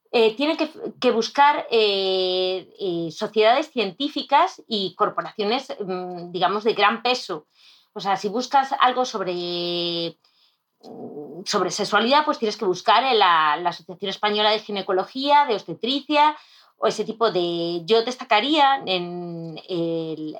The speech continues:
la Asociación Española de Medicina de la Adolescencia, la sema, sema Adolescencia, podéis buscar, eh, tiene una página web fabulosa, que es w w w adolescenciasema punto org,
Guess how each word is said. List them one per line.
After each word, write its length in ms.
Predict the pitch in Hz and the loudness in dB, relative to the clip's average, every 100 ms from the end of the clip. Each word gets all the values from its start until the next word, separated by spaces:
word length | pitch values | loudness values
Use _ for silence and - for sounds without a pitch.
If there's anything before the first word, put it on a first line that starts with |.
| - | -10
la 640 | 185 165 160 151 151 143 147 | -6 0 2 2 2 2 -2
Asociación 480 | - - 185 233 | -6 -14 -6 -4
Española 380 | 220 - 240 247 | -2 0 2 2
de 60 | 226 | 2
Medicina 380 | 190 226 226 214 | -2 -2 2 4
de 60 | |
la 120 | 185 | 4
Adolescencia, 580 | 170 160 151 254 254 226 | 2 0 -2 -2 2 2
la 100 | 160 | 0
sema, 480 | 165 254 247 233 - _ _ _ _ | 0 0 2 0 -4 _ _ _ _
sema 260 | 226 214 | 2 4
Adolescencia, 580 | 202 190 175 269 269 254 | 4 0 0 -2 2 0
podéis 260 | 185 185 165 | 0 -4 -6
buscar, 480 | 185 - - - - _ _ _ _ | -10 0 2 0 -4 _ _ _ _
eh, 580 | - 233 208 196 190 185 | 2 2 4 2 2 0
tiene 160 | 233 233 | 0 2
una 140 | 233 | 2
página 280 | 240 - 220 | 0 0 0
web 200 | 208 226 | 0 -2
fabulosa, 760 | 214 185 190 262 277 285 359 - | 0 0 2 0 2 0 0 -4
que 260 | - 170 170 | -4 -2 -2
es 100 | 185 | -2
w 120 | 208 | 0
w 720 | 196 202 196 190 196 196 185 | 0 0 0 0 0 0 -2
w 340 | 190 196 202 | 0 2 4
adolescenciasema 1160 | 185 180 175 233 220 220 202 - 226 214 196 - _ _ - | 2 2 -2 -4 -4 -2 -2 0 0 2 0 -4 _ _ -4
punto 380 | 226 208 202 196 | -2 0 2 4
org, 240 | 240 | 2